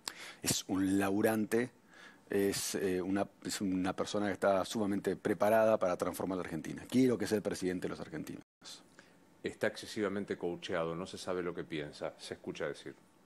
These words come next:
Speaker 1: No estoy de acuerdo, no estoy de acuerdo. Creo que Horacio es clarísimo, es una persona que es lineal en lo que cree, en lo que dice, no tiene segundo mensaje,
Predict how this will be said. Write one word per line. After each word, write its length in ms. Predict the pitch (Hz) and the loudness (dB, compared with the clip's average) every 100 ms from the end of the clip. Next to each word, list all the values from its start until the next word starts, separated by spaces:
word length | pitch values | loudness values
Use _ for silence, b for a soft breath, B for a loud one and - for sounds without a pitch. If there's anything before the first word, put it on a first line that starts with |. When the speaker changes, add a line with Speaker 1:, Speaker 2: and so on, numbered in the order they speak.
| _ _ - | _ _ -8
Speaker 1:
No 160 | 107 113 | -2 -2
estoy 200 | - 101 | 0 0
de 60 | |
acuerdo, 360 | 87 80 78 76 - _ _ - | 0 -2 -4 -6 -12 _ _ -8
no 100 | 101 | -8
estoy 180 | - 92 | -4 -4
de 60 | |
acuerdo. 420 | - 90 76 76 - B B B | -2 -2 -2 -4 -10 B B B
Creo 160 | 104 | -2
que 60 | 98 | 0
Horacio 220 | 101 107 | 0 0
es 60 | - | -2
clarísimo, 680 | - 117 131 120 - 110 104 - B 110 | 2 4 4 0 0 0 0 -6 B -2
es 100 | 120 | 0
una 100 | 113 | 2
persona 300 | 113 123 110 | 2 2 2
que 220 | 104 113 | 4 2
es 120 | - B B - | 0 B B 2
lineal 640 | 110 117 131 131 135 143 | 4 6 6 8 6 6
en 160 | - 107 | 4 2
lo 140 | 107 | 2
que 100 | - | 0
cree, 320 | - 143 123 120 | 2 4 6 6
en 80 | |
lo 100 | 110 | 4
que 140 | 107 110 | 2 4
dice, 480 | 120 117 127 110 110 | 4 4 4 4 4
no 160 | 113 | 2
tiene 240 | 120 117 117 | 2 2 2
segundo 460 | 117 110 113 113 | 2 2 2 2
mensaje, 720 | 110 110 127 120 - 120 110 | 2 6 8 8 6 4 2